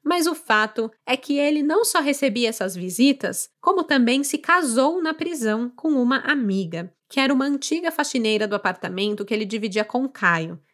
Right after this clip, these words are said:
Sim, a cena do crime. Nem sei, vai que foi essa mulher que limpou também, né? Já que ela era a faxineira. Eu não sei, mas ele se casou com essa mulher e com ela teve uma filha. E por incrível que pareça, foi durante o tempo em que esteve recluso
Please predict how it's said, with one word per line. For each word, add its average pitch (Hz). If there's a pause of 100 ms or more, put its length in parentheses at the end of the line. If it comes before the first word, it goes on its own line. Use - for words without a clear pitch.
Sim, 196 (160)
a 247
cena 285
do 302
crime. 165 (180)
Nem 294
sei, 175
vai 202
que -
foi 254
essa 311
mulher 269
que 240
limpou 202
também, 175
né? 190
Já 196
que 196
ela 196
era 185
a -
faxineira. 175 (220)
Eu 480
não 554
sei, 330 (140)
mas 349
ele 269
se 302
casou 262
com 214
essa 185
mulher 180 (140)
e 359
com 302
ela 202
teve 208
uma 214
filha. 175 (200)
E 294
por 311
incrível 339
que -
pareça, 240 (140)
foi 247
durante 240
o 247
tempo 240
em 233
que 233
esteve 196
recluso 208